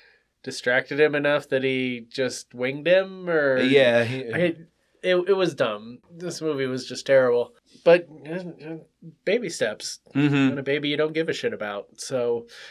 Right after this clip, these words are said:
Speaker 1: but I do give a shit about the baby, 'cause Hitchcock is amazing.
Speaker 2: Yeah.
Speaker 1: But not my baby. So, boring. Boring Steps.
Speaker 2: Yeah, yeah. It had its moments, but overall, I, eh,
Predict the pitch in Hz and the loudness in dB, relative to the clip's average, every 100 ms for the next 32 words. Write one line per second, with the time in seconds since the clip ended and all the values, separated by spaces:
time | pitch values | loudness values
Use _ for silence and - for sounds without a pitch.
0 | _ 151 156 233 262 139 127 120 113 110 | _ 0 2 2 2 0 0 -2 -2 -4
1 | 107 107 104 101 110 131 180 175 139 120 | -4 -8 -8 -10 -10 -6 -4 -2 0 0
2 | 127 143 147 175 175 90 - - 214 247 | -2 -2 0 -2 -4 -10 -12 -6 6 8
3 | 180 151 - _ _ _ _ _ _ _ | 10 6 2 _ _ _ _ _ _ _
4 | - 156 127 127 139 117 98 - - - | -12 -12 -10 -10 -8 -10 -12 -16 -10 -2
5 | 127 123 117 - _ _ - 127 139 127 | 0 0 -4 -12 _ _ -14 -10 -8 -8
6 | 117 - _ _ _ 127 123 117 - 113 | -12 -20 _ _ _ -6 -6 -8 -6 -6
7 | 101 - - - - 113 131 113 135 123 | -6 -8 -10 -10 -12 -8 -2 2 2 2
8 | - - 175 110 113 113 113 113 110 107 | -4 -12 -10 -2 2 4 6 6 6 6
9 | 107 - _ _ _ _ - 123 120 131 | 0 -12 _ _ _ _ -12 -10 0 4
10 | 143 156 151 131 117 107 110 110 110 - | 6 4 -2 4 4 6 4 2 0 -6
11 | - - - _ _ _ _ - 104 104 | -8 -8 -12 _ _ _ _ 0 4 4
12 | 110 110 104 104 104 107 104 95 80 85 | 4 6 8 10 10 8 8 6 4 0
13 | 65 87 82 80 80 80 | -6 -6 -4 -2 -4 -6